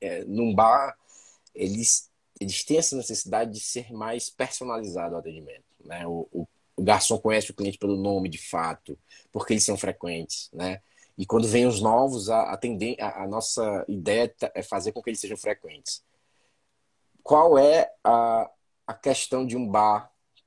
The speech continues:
que não é uma festa, né? É que você é uma mini festa, você é uma quase festa, né? Isso eu falo, tô falando pela minha experiência, isso que eu, isso, isso que eu gosto de ir, e os que eu acho que são bacanas.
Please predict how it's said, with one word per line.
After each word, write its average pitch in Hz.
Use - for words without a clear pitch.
que 104
não 104
é 101
uma 104
festa, -
né? 85
É -
que -
você 107
é 113
uma 123
mini 156
festa, -
você 87
é 101
uma 110
quase 131
festa, -
né? 87
Isso 202
eu 120
falo, 123
tô 120
falando 120
pela 127
minha 131
experiência, 131
isso -
que 160
eu, 131
isso, 127
isso 120
que 143
eu 120
gosto 123
de 139
ir, 87
e 110
os 110
que -
eu 113
acho 113
que -
são 113
bacanas. 87